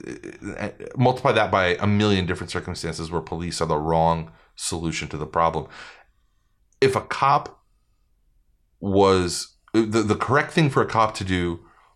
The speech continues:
if they see somebody without a face mask on and there is an ordinance that says you have to be wearing face masks,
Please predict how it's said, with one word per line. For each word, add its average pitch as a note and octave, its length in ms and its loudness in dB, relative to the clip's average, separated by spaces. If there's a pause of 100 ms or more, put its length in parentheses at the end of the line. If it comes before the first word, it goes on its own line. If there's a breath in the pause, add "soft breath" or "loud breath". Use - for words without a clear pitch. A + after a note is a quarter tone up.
(140)
if G2 140 0
they E2+ 120 -2
see A#2 160 0
somebody A2+ 300 2
without G2 240 4
a F#2 40 0
face E2+ 280 -4
mask E2 280 -2
on E2 300 0 (260 soft breath)
and E2 140 -4
there D#2+ 120 0
is G2 180 -2
an G#2 100 0
ordinance E2+ 520 -2
that E2 120 -6
says D#2+ 180 -6
you D#2+ 80 -8
have D#2 100 -6
to - 80 -20
be F2 100 -8
wearing D#2+ 240 -4
face D#2+ 280 -10
masks, E2 400 -10